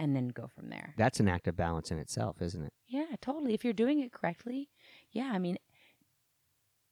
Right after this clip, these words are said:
Speaker 1: there's almost no passive movement in the squat. And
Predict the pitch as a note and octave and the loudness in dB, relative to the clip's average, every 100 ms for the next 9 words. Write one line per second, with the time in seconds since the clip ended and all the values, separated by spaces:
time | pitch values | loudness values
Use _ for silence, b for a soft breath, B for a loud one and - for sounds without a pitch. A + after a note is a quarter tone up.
0 | - G3+ G#3 A3 - _ _ _ _ _ | -2 0 0 -2 -6 _ _ _ _ _
1 | _ _ _ - G#3 A3+ A3+ - G#3 G#3 | _ _ _ -2 0 0 -2 -2 -2 0
2 | - - G3 - F#3+ F3+ F#3+ A#3 G3+ C#3 | -2 -4 -6 -4 -4 -2 -2 -2 -2 -4
3 | - D#3 D3 - D3 C3+ - - F#3+ G3 | -4 -4 -6 -6 -4 -2 -4 -4 -2 -2